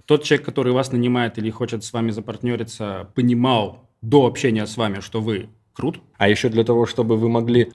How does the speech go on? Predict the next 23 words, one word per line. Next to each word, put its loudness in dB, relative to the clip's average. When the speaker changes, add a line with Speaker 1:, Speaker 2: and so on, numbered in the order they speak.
Speaker 2:
не 0
просто -2
участвовать -2
в -4
интер-, -4
в -8
интересных 0
проектах, -2
а 0
могли 2
выбирать 0
из -4
множества 0
интересных -2
проектов -2
самые 0
интересные -2
для -2
вас, 0
тогда, 2
наверное, 2
есть 0
смысл -2